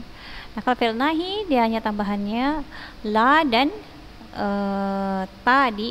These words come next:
awal. Taib, ya talibat, nahnu nantaqil ila tamrinat. Kita beralih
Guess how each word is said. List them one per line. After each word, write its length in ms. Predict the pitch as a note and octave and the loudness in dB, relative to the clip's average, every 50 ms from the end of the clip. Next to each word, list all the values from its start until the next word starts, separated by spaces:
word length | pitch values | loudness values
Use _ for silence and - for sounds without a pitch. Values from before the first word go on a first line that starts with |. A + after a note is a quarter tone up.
| - | -2
awal. 320 | - F#3 F#3 F3 E3+ D#3+ F3+ F3 - - - - - - - - - - - - - - - - - - - - - - - - - - - - - - - - - - - - - - - - - - - - | 0 0 2 2 0 -2 -4 -8 -12 -12 -12 -12 -14 -12 -12 -14 -14 -14 -16 -18 -18 -18 -18 -18 -18 -18 -18 -18 -18 -16 -14 -14 -14 -14 -14 -16 -18 -18 -18 -20 -20 -20 -20 -20 -20 -18 -18 -18 -18 -10 -4 0
Taib, 240 | A3 B3 D#4+ - - - | 2 2 2 0 -2 -2
ya 160 | - A3 A3+ | 0 0 0
talibat, 400 | A3+ - B3+ C4 C4 C#4 E4+ - - - - - - - - | 0 0 0 0 2 2 2 0 0 -4 -10 -10 -10 -8 -6
nahnu 240 | A#3+ A#3 A#3+ C4 | -2 0 2 4
nantaqil 480 | C#4 B3+ A#3 A3+ - C4+ - - E4 D4 | 4 4 2 2 0 -2 -2 -2 -2 0
ila 160 | A#3+ A#3+ A#3+ A#3 - - | 0 0 0 -2 -2 -2
tamrinat. 560 | - B3 B3 B3 A#3+ A#3+ A#3+ B3 B3+ C#4 D#4+ F#4+ - - - | 0 0 2 2 2 2 2 2 2 2 0 -2 -4 -10 -10
Kita 240 | - G3+ F#3+ - G3 G3 | -8 -8 -6 -4 -4 -4
beralih 340 | F#3+ F#3+ F#3+ F#3 G3 A3 | -4 -2 -2 -2 -4 -4